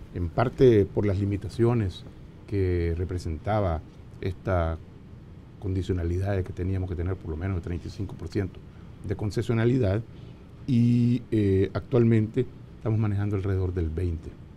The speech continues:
por ciento. Y esperamos que esto pueda crecer todavía más, por una razón, y es que con los mejoramientos en calificaciones que Nicaragua ha tenido y con ciertas graduaciones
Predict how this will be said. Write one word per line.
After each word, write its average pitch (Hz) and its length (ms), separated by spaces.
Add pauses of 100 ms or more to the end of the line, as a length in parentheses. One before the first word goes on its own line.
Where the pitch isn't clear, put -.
(380)
por - 120
ciento. 82 340 (640)
Y 101 120
esperamos 110 460 (180)
que 104 80
esto 98 180
pueda 98 320
crecer 98 460
todavía 95 520
más, 113 340 (680)
por 95 120
una 95 160
razón, 104 340 (420)
y 98 140
es 107 100
que 117 180 (280)
con 135 320 (320)
los 87 520
mejoramientos 104 880
en 90 140
calificaciones 98 840
que 113 100
Nicaragua 107 600 (340)
ha 110 100
tenido 107 460 (500)
y 104 360
con 90 500
ciertas - 640 (560)
graduaciones 120 840